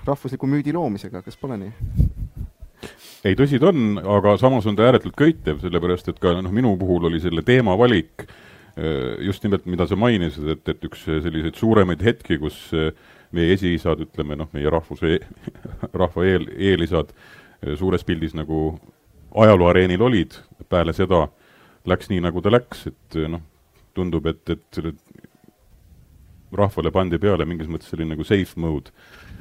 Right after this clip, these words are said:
Speaker 2: <laughs> Ja, ja algas ka, ütleme, selline nii-öelda veela-, suurema veelahe tekitamine, tähendab, erinevate rahvusgruppide vahel, et, et taandus see meie esi-, esiisade seltskond sellise maarahva staatusesse,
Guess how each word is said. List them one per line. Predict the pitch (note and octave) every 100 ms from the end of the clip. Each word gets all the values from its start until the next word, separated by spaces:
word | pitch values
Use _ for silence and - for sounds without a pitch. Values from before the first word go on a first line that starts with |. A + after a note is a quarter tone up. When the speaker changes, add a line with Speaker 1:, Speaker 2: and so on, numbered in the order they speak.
| -
Speaker 2:
<laughs> | - - - - - -
Ja, | - E2+ E2+ E2
ja | E2
algas | F2 F2+ F2 -
ka, | - E2+ E2
ütleme, | - E2
selline | D#2+ D#2+ D#2+ D#2+ E2 - _ _ _ _ _ _ _ _ _ _ -
nii-öelda | E2+ E2 D#2 D2+ E2 D#2+ - _ _ - -
veela-, | F#2+ G#2+ G2+ F#2+ F#2+
suurema | A2 G#2+ F2+
veelahe | G2+ G#2 F#2 E2
tekitamine, | A#2+ B2 E2 - D2 D2 D2
tähendab, | D2+ D2
erinevate | D#2+ D#2 D2+ E2+
rahvusgruppide | F2 - - D2 C#2+ D2+ D2+
vahel, | D2+ C#2+ C#2
et, | - - _ - - -
et | - - -
taandus | F2 D#2+ D2+ -
see | D#2 D2 - _ _ _ _ _ -
meie | E2 E2
esi-, | F2+ F2 E2
esiisade | F#2 F#2 E2+ F2+ D2+
seltskond | D#2+ F#2 - - -
sellise | D2+ D2+ D#2+
maarahva | F2 G#2+ F2+ E2+ - D#2+ -
staatusesse, | - E2+ E2+ D#2+ D#2+ D#2 -